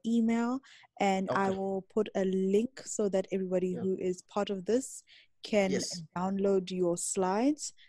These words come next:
Speaker 1: and
Speaker 2: Yeah.
Speaker 1: get the information, or, and you can also send through the links to me, and I'll make sure that I share with everybody on our email list.
Speaker 2: That's okay, Cece. I'll definitely do that.
Speaker 1: Okay. All right. Thank you so much. Enjoy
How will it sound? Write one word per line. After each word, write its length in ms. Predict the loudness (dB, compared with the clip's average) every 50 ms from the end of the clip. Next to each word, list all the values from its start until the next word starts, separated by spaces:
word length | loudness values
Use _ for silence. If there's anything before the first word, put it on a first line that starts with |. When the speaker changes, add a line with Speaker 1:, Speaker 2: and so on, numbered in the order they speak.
| _ _ _ -4 -2
Speaker 1:
and 360 | 0 0 2 2 0 -2 -4
Speaker 2:
Yeah. 80 | -6 -8
Speaker 1:
get 180 | -8 -8 -6 -2
the 80 | -4 -2 -2
information, 680 | -4 -6 -6 -4 -4 -2 -2 -2 -2 -2 -4 -4 -4 -4
or, 300 | -2 -2 0 0 0 0
and 120 | -2 -2 -4
you 60 | -4
can 140 | -4 -4 -4
also 160 | -4 -6 -6
send 280 | -4 -4 -4 -4 -4 -4
through 160 | -2 -2 0
the 100 | 0 0
links 320 | 0 0 -2 -4 -6 -10 -12
to 180 | -6 -6 -4
me, 240 | -4 -4 -4 -6 -6 -6
and 120 | -6 -6 -4
I'll 120 | -4 -4
make 180 | -4 -6 -6 -6
sure 160 | -4 -4 -2
that 160 | -2 0 0
I 80 | 0 -2
share 380 | -2 -4 -2 0 0 0 0
with 140 | -2 -2 -4
everybody 460 | -4 -4 -4 -4 -4 -2 -2 -2 -2 -2
on 120 | -2 -2
our 140 | -4 -4 -6 -4
email 320 | -4 -4 -4 -2 -2 -4 -4
list. 400 | -4 -4 -6 -6 -8 -12 -14 -20 _ _ _ _ _ _ _ _ _ _ _ _ _ _ 0
Speaker 2:
That's 220 | 0 0 2 0
okay, 240 | -2 -2 -2 -6 -8
Cece. 240 | -6 -6 -2 0 2
I'll 120 | 2 2
definitely 560 | 4 4 2 2 2 -2 -4 -4 -4 -6 -6 -4
do 180 | -4 -6 -4
that. 280 | -2 -4 -4 -4 -8 -18 -20 -20 -20 -20 -20 -20 -20 -20 -16
Speaker 1:
Okay. 420 | -16 -16 -14 -14 -16 -14 -16 -16 -18 _ _ _ _ _ _ _ -8 -6
All 80 | -4
right. 120 | -4 -4 -4 -4
Thank 180 | -6 -6 -4
you 60 | -6 -6
so 220 | -4 -2 -2 0
much. 260 | 2 0 0 -2 -4 -10 -14 -18 -18 -18 -10 -4
Enjoy 520 | 0 2 2 2 4 6 6 8 8 8